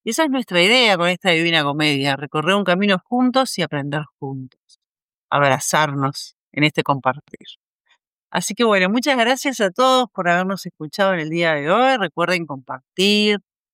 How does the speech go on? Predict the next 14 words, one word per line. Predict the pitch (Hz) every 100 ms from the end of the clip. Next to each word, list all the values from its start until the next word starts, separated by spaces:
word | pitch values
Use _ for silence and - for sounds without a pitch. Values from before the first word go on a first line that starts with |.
| _ _ _ _ _
eh, | - 156 143 135 _ _ _ _
a | - _
todos | 165 165
aquellos | 151 151 165
que | -
pueda | - 147
interesarles | 147 143 131 131 - 190 214 214
y | 170
que | 180
estén | 170 240 254
con | 226 190
ganas | 220 233
de | 185
observarse. | 165 156 151 139 139 131 131